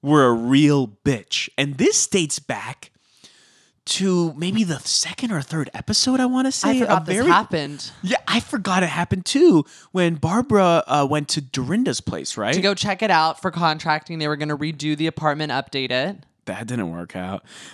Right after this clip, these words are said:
Speaker 1: Um, and, you know, Barbara was defending Lou at the time. And, uh, Dorinda blew up.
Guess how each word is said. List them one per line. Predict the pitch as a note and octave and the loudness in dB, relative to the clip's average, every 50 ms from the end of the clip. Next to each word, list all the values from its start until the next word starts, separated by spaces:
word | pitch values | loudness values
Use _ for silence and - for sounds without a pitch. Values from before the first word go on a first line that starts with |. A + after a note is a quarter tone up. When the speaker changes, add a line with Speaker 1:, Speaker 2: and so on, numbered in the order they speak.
| - _ - | -10 _ 2
Speaker 1:
Um, | C#3 C#3 C3+ C#3 C#3+ - | 4 4 4 2 0 0
and, | - D#3+ F3+ E3+ E3+ E3 E3+ | 0 2 4 4 4 2 0
you | A#3+ A#3+ | 0 2
know, | F#3+ E3 | 2 2
Barbara | D3+ D3+ D#3 D3 D#3 D3 D3+ | 2 4 4 4 4 2 0
was | C#3 C#3+ C#3+ B2 | -2 -2 -2 -4
defending | - C3 - C3 A#2+ A2+ B2+ C#3+ C#3+ | -6 -8 -6 -6 -6 -4 -4 -2 -2
Lou | B2+ A#2 A2 | 0 0 0
at | G#2 G#2+ | 0 -2
the | - A2 | -4 -8
time. | - - A#2 G2 F#2 F#2+ G#2 B2+ B2+ - _ _ _ _ _ _ _ _ _ _ _ _ _ _ _ - | -10 -10 -12 -10 -10 -8 -10 -10 -12 -18 _ _ _ _ _ _ _ _ _ _ _ _ _ _ _ -12
And, | B2 A#2 A2+ A2+ A2+ A2 A2+ A2+ A2+ G#2 - _ | -10 -8 -6 -4 -4 -4 -4 -4 -6 -8 -8 _
uh, | A2 A2 G#2+ G#2+ G2+ G2+ G2+ | -8 -8 -6 -8 -8 -10 -10
Dorinda | G2 F#2 F#2+ G2+ C3 G3 A#3 - _ _ _ | -12 -12 -12 -8 -6 -6 -6 -6 _ _ _
blew | - F#2 - F2 F2+ C2 - | -10 -10 -10 -10 -14 -14 -10
up. | F#2 A2 B2+ G2+ - - _ - | -8 -6 -6 -6 -8 -10 _ -20